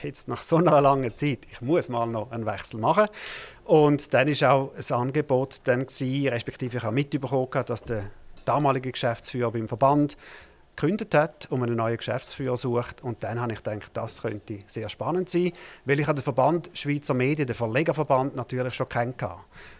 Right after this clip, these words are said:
Der damalige Chef von der Schaffhauser Nachrichten, der Max Rappold, das ist schon ganz, ganz, äh, lange Zeit her, der ist mal Präsident gsi vom Verlegerverband und dann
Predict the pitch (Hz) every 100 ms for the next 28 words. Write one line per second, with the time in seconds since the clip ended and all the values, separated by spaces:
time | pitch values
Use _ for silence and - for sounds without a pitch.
0 | - 104 127 160 147 139 143 - 139 143
1 | - 139 123 127 123 - 135 - 143 135
2 | 117 131 - 135 - 120 113 113 123 -
3 | 123 147 - 143 147 113 123 - 113 -
4 | 135 151 - 131 139 143 131 139 123 127
5 | 123 127 131 - 131 131 123 127 113 113
6 | 107 104 123 110 123 165 - 170 156 156
7 | 147 - - - - 135 147 139 143 131
8 | 135 143 135 - 127 156